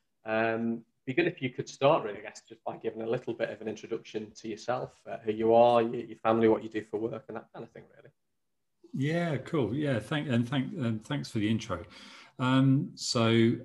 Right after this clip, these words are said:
Speaker 2: uh, yeah, so, uh, so my name is Daniel Daw, and, um,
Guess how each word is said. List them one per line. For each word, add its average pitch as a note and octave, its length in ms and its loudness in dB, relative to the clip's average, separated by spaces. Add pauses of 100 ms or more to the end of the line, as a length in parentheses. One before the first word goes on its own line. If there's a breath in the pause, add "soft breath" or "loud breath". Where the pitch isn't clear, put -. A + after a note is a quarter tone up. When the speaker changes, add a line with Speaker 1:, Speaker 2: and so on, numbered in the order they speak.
Speaker 2:
uh, A2 460 -2 (100)
yeah, B2+ 180 2
so, C3+ 300 4
uh, - 80 -2 (160)
so - 100 -2
my D3+ 140 4
name D#3 100 4
is C#3 100 0
Daniel B2 300 4
Daw, G2 380 2
and, G#2+ 440 0 (120)
um, G2+ 720 -2